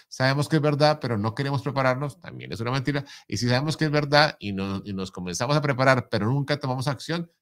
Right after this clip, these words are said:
se convierte en una mentira. Entonces, es la decisión de cada uno de nosotros si para nuestra vida personal esa libertad financiera se convierte en una verdad, en una realidad o en una mentira y se convierte en una falsa.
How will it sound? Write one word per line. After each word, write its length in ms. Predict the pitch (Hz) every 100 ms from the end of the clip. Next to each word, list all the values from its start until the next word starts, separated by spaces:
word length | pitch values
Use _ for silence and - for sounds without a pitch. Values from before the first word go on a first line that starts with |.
| _
se 160 | -
convierte 340 | - 98 92 90
en 60 |
una 80 | 92
mentira. 260 | 85 78 78
Entonces, 260 | 120 123 -
es 100 | 127
la 60 |
decisión 300 | 135 120 123
de 140 | 127 -
cada 220 | 139 147
uno 140 | 147
de 60 | 151
nosotros 400 | 120 98 123 -
si 200 | - 113
para 300 | - 107 104
nuestra 420 | 104 104 - 101
vida 320 | 101 120 135 - _ _ _
personal 640 | 120 107 107 98 127 107 110 _ _
esa 180 | 95 120
libertad 380 | 123 107 92 -
financiera 440 | 110 95 85 101
se 180 | 104 101
convierte 560 | - 85 90 90 - -
en 120 | 85 92
una 200 | 90 104
verdad, 500 | 95 82 101 - -
en 100 | 87
una 120 | 92
realidad 680 | 87 113 92 82 92 143 - _ _
o 180 | 113 147
en 100 | 101
una 140 | 92 104
mentira 440 | 98 87 117 -
y 40 | 104
se 100 | 95
convierte 460 | 82 78 - -
en 100 | 87
una 140 | 71 65
falsa. 300 | _ -